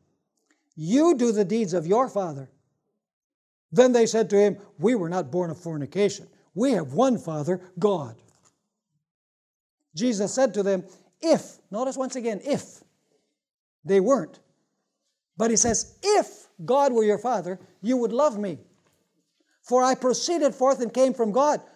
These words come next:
nor have I come of myself, but he sent me. Why do you not understand my speech? Because you are not able to listen to my word. You are of your father, the devil."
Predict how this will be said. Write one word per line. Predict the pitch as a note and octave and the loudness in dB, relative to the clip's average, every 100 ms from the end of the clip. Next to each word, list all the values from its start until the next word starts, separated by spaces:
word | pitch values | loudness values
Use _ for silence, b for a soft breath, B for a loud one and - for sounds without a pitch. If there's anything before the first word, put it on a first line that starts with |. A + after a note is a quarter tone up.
| b b - | b b -4
nor | A3+ D#4 D4 | 4 6 6
have | C#4+ | 2
I | C4+ | 0
come | B3+ C#4+ | 0 0
of | C#4+ A3 | 0 0
myself, | A3+ G#3 G#3+ G#3+ A3+ | -2 -2 0 0 0
but | G#3+ | -6
he | G#3 | -4
sent | B3 C#4 D4 | -4 -2 -2
me. | C#4 F3+ - _ _ _ _ _ _ - | -6 -10 -12 _ _ _ _ _ _ 0
Why | A3 A3+ | 2 4
do | A#3 | 2
you | C4+ B3+ | 0 -2
not | G#3 G3 G#3 A3 A#3 | -2 -4 -2 -2 -2
understand | A3+ A3+ A#3+ C4 B3+ | -2 -4 -4 -2 0
my | C4 C4 | 0 -2
speech? | - E4 D#4 - - b b | -4 -4 -4 -6 -14 b b
Because | G#3+ G#3 A3 E3+ | -6 -2 -4 0
you | G#3 | 0
are | G3+ | 0
not | G#3 C#4+ D4+ B3+ | 0 -2 -2 -2
able | A#3 F#3+ | -2 -2
to | F3+ F3+ | -4 -4
listen | G3 G3 G3+ | -4 -6 -8
to | A3+ | -4
my | A3+ A3 | -4 -2
word. | G3 F#3+ F#3+ B | 0 -2 -4 B
You | E3 G#3+ C#4 C#4+ | -4 0 0 -2
are | A3+ G#3+ | -2 -2
of | G3 | -2
your | F#3 F3+ | -2 -2
father, | A3 A3 A3+ A3+ | -2 -2 0 0
the | G#3+ | 0
devil." | G#3+ G#3 E3+ C3 | 2 2 0 -10